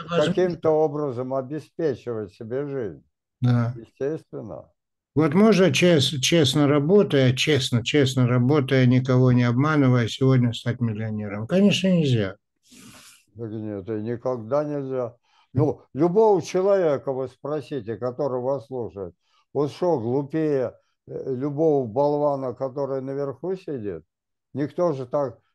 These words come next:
Speaker 2: не, э, не согласится с этим.
Speaker 1: Конечно.
Speaker 2: Найдёте хо-, одного, хоть одного человека, который скажет, что он глупее Абрамовича, например.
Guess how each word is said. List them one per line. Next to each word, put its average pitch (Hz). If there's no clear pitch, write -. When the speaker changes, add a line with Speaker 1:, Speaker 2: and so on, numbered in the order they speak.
Speaker 2:
не, 120
э, 123
не 127
согласится 139
с -
этим. 87
Speaker 1:
Конечно. 127
Speaker 2:
Найдёте 185
хо-, 123
одного, 135
хоть 131
одного 131
человека, 131
который 139
скажет, 151
что 135
он 131
глупее 127
Абрамовича, 120
например. 110